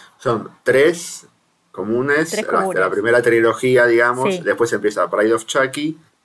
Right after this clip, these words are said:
Speaker 2: Que a mí me encanta personalmente, pero
Speaker 1: Sí,
Speaker 2: bueno.
Speaker 1: yo iba a elegir, yo, bueno, yo, eh, la dejé afuera Chucky, eh, por,
Speaker 2: Por obvia.
Speaker 1: por obvia, y si iba a elegir, iba a elegir la cuatro. Porque para mí la cuatro tiene, eh, para mí es el momen-,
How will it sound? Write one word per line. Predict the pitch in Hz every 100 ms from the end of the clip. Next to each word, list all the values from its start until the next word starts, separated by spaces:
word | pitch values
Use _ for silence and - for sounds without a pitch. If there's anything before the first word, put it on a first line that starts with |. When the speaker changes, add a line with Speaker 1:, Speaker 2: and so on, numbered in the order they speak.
| _
Speaker 2:
Que | 190
a |
mí | 185
me |
encanta | 175 160 165 165
personalmente, | - - 170 165 165 160 -
pero | -
Speaker 1:
Sí, | 127 107
Speaker 2:
bueno. | -
Speaker 1:
yo | - 139
iba | 131
a |
elegir, | 123 117 127 120 120 107 -
yo, | - 131
bueno, | 120 101
yo, | 87 131 143 - _
eh, | 87 87
la | 113
dejé | 107 120
afuera | 113 117 113
Chucky, | 113 110 110 120 120 - _ -
eh, | 92 90 92 92
por, | 92 87 87 87 85
Speaker 2:
Por | 85
obvia. | 165 170 185 208
Speaker 1:
por | - 110
obvia, | 120 117 123 120 135 - _ _ _ _
y | 113 110 107
si | 107
iba | 110
a |
elegir, | 110 107 127 127
iba | 110
a |
elegir | 104 -
la | 98 95
cuatro. | 92 92 87 -
Porque | 92 92
para | 113 123
mí | 147
la |
cuatro | 147 143 151 135
tiene, | 131 127 123 113 - -
eh, | 107 107 101 -
para | 104
mí | 113 120
es | 113 113
el | 110
momen-, | 104 110 113